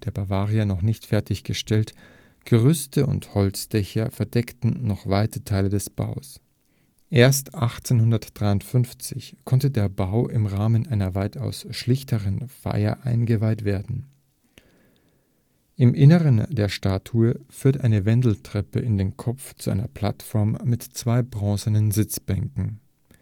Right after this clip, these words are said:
Vier Sichtluken bieten einen Blick über die Theresienwiese und die umgebenden Stadtviertel. Die Aufstellung der Statue an der Hangkante oberhalb der damals noch wesentlich größeren Theresienwiese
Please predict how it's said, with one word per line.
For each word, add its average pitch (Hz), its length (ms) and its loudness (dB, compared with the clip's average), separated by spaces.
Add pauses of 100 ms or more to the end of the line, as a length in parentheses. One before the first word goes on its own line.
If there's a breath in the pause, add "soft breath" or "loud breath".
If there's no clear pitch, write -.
(680 soft breath)
Vier 127 300 6
Sichtluken 98 1300 -2 (220)
bieten 127 320 2
einen 98 240 0
Blick 113 320 -4
über 101 120 -6
die 107 120 -8
Theresienwiese 110 920 0
und 127 300 -4
die 135 80 -2
umgebenden 107 720 2
Stadtviertel. 110 800 -8 (1500 soft breath)
Die 139 120 4
Aufstellung 117 840 2
der 110 140 2
Statue 113 580 0
an 110 100 0
der 98 160 2
Hangkante 104 800 0
oberhalb 117 520 2
der 104 100 0
damals 107 500 0
noch 98 320 -8
wesentlich 107 560 2
größeren 104 480 0
Theresienwiese 110 1120 4